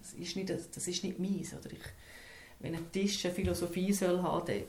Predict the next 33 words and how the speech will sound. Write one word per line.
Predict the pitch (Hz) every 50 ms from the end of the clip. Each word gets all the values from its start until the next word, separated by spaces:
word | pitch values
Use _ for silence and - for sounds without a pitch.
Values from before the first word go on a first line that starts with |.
| - -
dann | - 170 170 165
hört | 170 175 175 170
es | - -
bei | - 165 160
mir | 160 156 151 147
einfach | 143 151 151 151 151
auf. | - 139 147 - - - - - - - - - - - - - - - - - - - - -
Und | 165 156 - - -
darum, | 165 165 165 160 160 156
äh, | 147 143 139 143 - - - - - - - - - - - - - - - - - - - - - - - - - -
bin | - 165 160
ich | 156 - -
dann | - 151 147 151 147 -
zu | - -
dem | 180 175 160 165 160 160 -
Deutschlehrer, | - 233 233 - - - 226 233 254 277 262 - -
den | 208 202 202
ich | 208 208 -
schon | - - 196 196
gesagt | - - 185 180 190 202 - - -
habe, | 196 -
der | 185 185 185
hat | 180 175 175 - -
dort | 170 170 - -
das | 170 - - 151
angeboten, | - 180 196 196 - - 214 226 226 - - 226
er | 208
hat | - -
gesagt, | - - 180 -
ich | 196 196 -
könnte | - 196 190 190 - 202
Hilfe | 196 190 190 - - -
brauchen | 214 254 277 - -